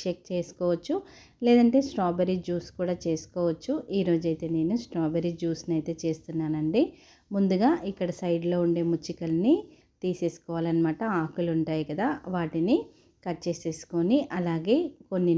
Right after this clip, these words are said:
నీళ్ళని వేసుకొని, కొద్దిగా సోడా లేదంటే ఉప్పు కానీ వేసుకొని, ఒక ఐదు నిమిషాల పాటు నీళ్ళలో నానబెట్టుకోవాలండి. దాంట్లో ఉండే కెమికల్స్, అలాగే దుమ్ము ధూళి ఉంటుంది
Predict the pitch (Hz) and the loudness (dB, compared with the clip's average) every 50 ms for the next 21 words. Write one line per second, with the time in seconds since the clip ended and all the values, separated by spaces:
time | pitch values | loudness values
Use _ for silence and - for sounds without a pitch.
0 | 165 165 170 175 185 185 180 175 170 165 160 160 151 156 - _ - 170 165 190 | 4 4 2 2 2 2 2 2 2 2 0 -2 -2 -6 -10 _ -10 -6 -2 2
1 | 247 339 359 - - - _ _ _ _ - 180 180 170 175 170 170 190 247 254 | 2 2 2 0 -10 -20 _ _ _ _ -6 -6 -2 0 0 2 2 2 2 0
2 | 254 - 202 175 170 170 170 202 262 285 277 247 202 185 180 175 170 175 165 165 | 0 0 0 0 2 2 2 2 2 4 4 4 2 2 0 0 0 0 0 -2
3 | 165 165 165 _ - 175 170 175 165 160 165 160 160 156 156 156 156 - - - | -2 -4 -6 _ -10 -8 -6 -4 -2 0 0 0 0 0 -2 -2 -4 -8 -12 -8
4 | 170 160 175 220 294 285 - 202 - - 185 170 165 160 165 160 156 156 156 - | -6 -4 0 0 0 0 -2 -4 -4 -2 -2 0 0 2 2 2 2 0 -2 -4
5 | 175 165 175 165 - 165 160 156 156 226 262 285 247 196 180 175 175 175 165 165 | -4 -4 -4 -4 -4 -4 -6 -4 -2 2 6 6 6 6 4 0 -2 -2 0 0
6 | 175 208 302 - - - - _ _ _ _ - 170 170 165 160 175 175 170 170 | 0 0 -2 -2 -4 -10 -20 _ _ _ _ -4 -2 0 2 2 2 2 2 0
7 | 165 - - - 160 156 156 156 160 156 156 175 240 285 240 190 185 180 180 175 | -2 -4 -10 -8 -6 -6 -4 -2 -2 -2 0 0 0 0 0 0 0 0 0 0
8 | 170 - - 175 170 165 160 160 160 190 220 214 - 180 170 165 165 160 160 - | -2 -2 -2 -2 0 2 2 2 2 0 -2 -4 -4 -2 0 0 0 0 -2 -2
9 | 170 170 165 - 254 277 - - 170 170 170 165 160 160 160 160 - 185 208 262 | -4 -4 -2 -2 -2 -2 -2 -2 -2 -2 0 0 0 0 -2 -2 -2 0 2 2
10 | 381 381 - - - - - - - - - _ - - - 165 185 180 175 175 | 2 2 -2 -14 -20 -20 -20 -20 -20 -20 -20 _ -18 -10 -4 0 2 2 4 4
11 | 180 190 220 220 - - 180 185 180 175 175 175 180 180 175 175 170 - 175 170 | 4 2 2 0 -2 -4 -2 0 2 2 2 2 4 4 4 2 2 0 0 -2
12 | 170 165 | -2 -2